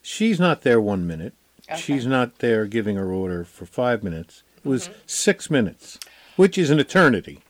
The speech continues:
Speaker 1: in the
Speaker 2: <laughs> No
Speaker 1: morning.
Speaker 2: kidding. Even if you're not running late, it's an eternity.
Speaker 1: Yeah, so I pull around behind her, and they start handing her, they hand her three dozen boxes of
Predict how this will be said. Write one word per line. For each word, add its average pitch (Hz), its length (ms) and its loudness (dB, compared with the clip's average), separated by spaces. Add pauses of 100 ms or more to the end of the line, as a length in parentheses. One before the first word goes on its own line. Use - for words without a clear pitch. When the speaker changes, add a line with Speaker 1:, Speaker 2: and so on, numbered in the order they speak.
(120)
Speaker 1:
in 139 120 0
the - 60 4
Speaker 2:
<laughs> - 20 4
No 240 140 6
Speaker 1:
morning. 320 360 6
Speaker 2:
kidding. 349 540 2 (280)
Even 269 200 -6
if 311 140 -4
you're 233 120 -4
not 262 220 0
running 170 300 -4
late, 147 220 -6
it's 139 220 -10
an 143 120 -12
eternity. 127 640 -12 (140)
Speaker 1:
Yeah, 262 220 -4
so 208 440 6 (120)
I 180 100 0
pull 240 280 2
around 196 320 4
behind 165 460 0
her, 117 240 2 (100)
and 185 140 4
they 220 100 6
start 202 380 4
handing 170 340 0
her, 135 120 -4
they 147 280 2
hand 156 260 -2
her 143 100 2
three 190 380 0
dozen 143 420 4
boxes 120 600 0
of 101 580 -6